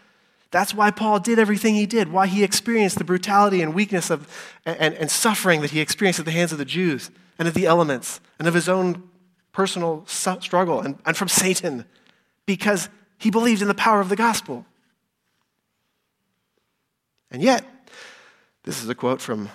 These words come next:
from John's sermon. D A Carson said this. The ancient world deployed various polarity by describing humanity, Romans and barbarians, Jews and Greeks, Jews and Gentiles, slaves and free.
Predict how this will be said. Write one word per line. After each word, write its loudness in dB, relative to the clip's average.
from -10
John's 0
sermon. -8
D -2
A -2
Carson -8
said -10
this. -12
The 2
ancient 2
world 0
deployed -2
various 4
polarity 0
by 0
describing -2
humanity, 0
Romans 2
and -2
barbarians, 0
Jews 0
and 2
Greeks, -8
Jews -6
and 0
Gentiles, -4
slaves 2
and -2
free. -8